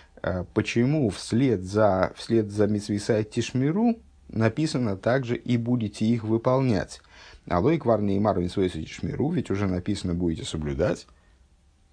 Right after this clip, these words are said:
«Умагу оид ваасисам и сом». Что же тогда вот этот оборот «ваасисам и сом» «и будете их выполнять», «будете их»,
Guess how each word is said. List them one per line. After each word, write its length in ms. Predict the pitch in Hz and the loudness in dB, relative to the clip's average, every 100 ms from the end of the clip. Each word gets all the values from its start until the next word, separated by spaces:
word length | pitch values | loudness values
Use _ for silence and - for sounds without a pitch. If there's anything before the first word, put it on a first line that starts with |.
| _ _ _ - _ | _ _ _ -20 _
«Умагу 580 | 123 113 131 175 170 156 | 2 4 6 4 6 4
оид 320 | 127 131 151 110 | 4 4 4 0
ваасисам 640 | 104 98 - 117 - 107 | 2 0 0 -4 -2 -2
и 100 | 98 | -2
сом». 360 | - 76 60 - - | -4 -6 -6 -12 -20
Что 220 | - 127 | -2 2
же 120 | 131 120 | 2 2
тогда 360 | 95 98 113 | -2 2 2
вот 180 | 101 92 | 2 -2
этот 200 | 92 - | -4 -2
оборот 420 | 92 92 98 90 | 2 2 2 0
«ваасисам 580 | 92 90 90 101 - 90 | 2 0 0 -4 -4 -2
и 80 | 87 | -2
сом» 300 | - 202 175 | -4 -4 -2
«и 40 | |
будете 400 | 107 110 95 - | 0 0 -2 -2
их 120 | 87 90 | -4 -2
выполнять», 760 | 90 95 101 104 160 190 - - | -2 0 0 0 0 -2 -6 -4
«будете 440 | 104 90 82 82 | -2 -2 -2 -4
их», 280 | 78 - | -4 -6